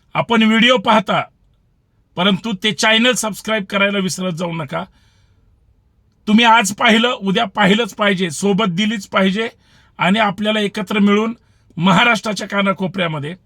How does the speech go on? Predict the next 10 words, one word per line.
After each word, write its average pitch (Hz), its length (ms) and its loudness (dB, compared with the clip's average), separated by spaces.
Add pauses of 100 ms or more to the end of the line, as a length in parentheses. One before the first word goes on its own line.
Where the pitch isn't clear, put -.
(420)
प्रबोधनाचा 226 640 2
महाजागर, 208 580 2
गाव 196 320 2
खेड्यापर्यंत, 196 580 0
वाडी 196 260 2
वस्तीपर्यंत 196 800 -4 (1000)
बरं 190 420 4
बोलण्यापेक्षा 226 640 0 (120)
खरं 233 280 2
बोलून, 220 580 -2